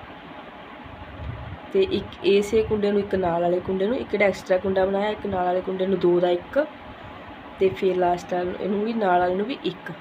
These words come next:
ਧਾਗਾ ਬੈਕ ਸਾਈਡ ਲੈ ਜਾਵਾਂਗੇ ਇਸ ਤਰ੍ਹਾਂ। ਫਿਰ ਆਪਣੀ ਸਾਈਡ ਲਿਆ ਕੇ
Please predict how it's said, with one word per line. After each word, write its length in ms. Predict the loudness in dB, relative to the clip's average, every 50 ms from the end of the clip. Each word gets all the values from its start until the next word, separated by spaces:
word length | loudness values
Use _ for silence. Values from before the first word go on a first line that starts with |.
| -14 -8 -2
ਧਾਗਾ 240 | -2 0 2 2 2
ਬੈਕ 280 | 4 4 2 2 0
ਸਾਈਡ 280 | -4 -2 -2 -2 0 2
ਲੈ 100 | 2 2
ਜਾਵਾਂਗੇ 320 | 2 2 0 0 -2 -2 -4 -6 -14 -16 -16 -16 -16 -16 -16 -18 -16 -18 -16 -16 -16 -16 -12 -12 -12 -12 -12 -14 -16 -16 -16 -16 -18 -16 -16 -10 -6
ਇਸ 200 | -4 -2 -2 -4 -4 -4
ਤਰ੍ਹਾਂ। 200 | -2 0 0 -2 -4 -6 -10 -10 -10 -10 -14 -14 -16 -12 -12 -12 -14 -14 -16 -16 -14 -12 -12 -14 -14 -14 -16 -16 -16 -16 -16 -16 -6
ਫਿਰ 220 | 2 2 4 4 4
ਆਪਣੀ 260 | 2 2 0 -2 -2
ਸਾਈਡ 260 | 0 0 0 0 2
ਲਿਆ 180 | 2 0 0 0
ਕੇ 220 | -2 -6 -6